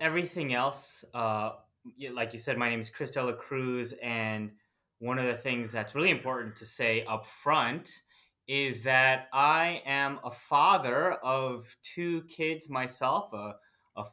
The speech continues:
fourth grader, uh, and a first grader. And so the topic you are discussing is just so important and dear to my heart.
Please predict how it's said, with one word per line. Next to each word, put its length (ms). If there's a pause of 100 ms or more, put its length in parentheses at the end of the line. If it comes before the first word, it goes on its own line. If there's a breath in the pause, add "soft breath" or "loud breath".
fourth 400
grader, 840
uh, 320
and 320
a 60
first 520
grader. 540 (360 soft breath)
And 220
so 420
the 100
topic 500
you 360 (400)
are 480 (440)
discussing 680
is 300
just 360
so 280
important 500
and 120
dear 180
to 80
my 240
heart. 420